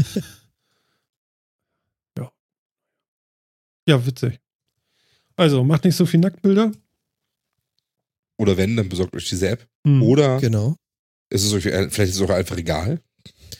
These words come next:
Speaker 1: Ja.
Speaker 3: Vor allem ganz, ganz witzig, ich habe jetzt gerade mal das einzige Rating im i-, Apple iTunes Store angeschaut. Es gibt ein Rating mit fünf Sternen von fünf.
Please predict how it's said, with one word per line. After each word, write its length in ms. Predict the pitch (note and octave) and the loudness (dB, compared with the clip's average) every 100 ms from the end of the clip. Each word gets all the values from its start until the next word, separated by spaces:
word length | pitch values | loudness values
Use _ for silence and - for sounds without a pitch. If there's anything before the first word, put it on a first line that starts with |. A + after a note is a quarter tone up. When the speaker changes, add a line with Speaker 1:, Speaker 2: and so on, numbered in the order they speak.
| _ _ - | _ _ -8
Speaker 1:
Ja. 100 | F#3+ - | -8 -6
Speaker 3:
Vor 140 | - | -4
allem 200 | C#3+ D#3+ _ - | -2 -4 _ -12
ganz, 340 | - D#3+ G3+ - - | -4 -2 -2 -6 -6
ganz 260 | E3+ - | -4 -4
witzig, 340 | F#3 - D#4 B3+ | -6 -4 -4 -4
ich 120 | F#3 | -6
habe 100 | F#3 | -4
jetzt 140 | E3 - | -6 -2
gerade 200 | D#3 F#3+ | -2 0
mal 260 | E3 E3 - _ - | 0 -2 -8 _ -6
das 300 | C#3+ B2 - | -2 -2 -2
einzige 720 | C#3+ F#3 A3+ - A3 F#3+ F3+ - | 0 0 0 -2 -2 -2 -2 -2
Rating 760 | C3 C3+ D#3+ - F3 E3+ E3+ | 0 0 0 0 0 0 -4
im 760 | E3 - C3+ C3+ C3+ C3+ C3 C3+ | -4 0 2 2 0 -2 -4 -6
i-, 40 | - - C#2+ D#2+ - | -12 -8 -4 -4 -4
Apple 560 | D#3+ E3 D3 C#3+ C#3+ - - | -4 -2 -2 -2 -6 -10 -6
iTunes 440 | D#3+ - C3 A#2+ - | -4 -2 -2 0 0
Store 500 | A#2+ A2+ A2 G#2+ A2+ - - | 2 2 2 0 -8 -16 -8
angeschaut. 640 | B2+ B2 A#2+ - A#2 E3+ C#3 | -6 -2 -2 0 0 -2 -4
Es 120 | - | -4
gibt 200 | C#3 - | -6 -6
ein 420 | C3+ C3+ D#3+ E3+ E3 | -2 0 0 -2 -2
Rating 380 | B2+ D#3+ G3 D#3+ | 0 0 -2 -4
mit 140 | B2+ | -6
fünf 240 | - B2+ | -6 -8
Sternen 400 | - C#3 C3+ C#3 | -6 -4 -4 -4
von 160 | C3+ C#3 | -6 -8
fünf. 260 | - G#3+ | -6 -6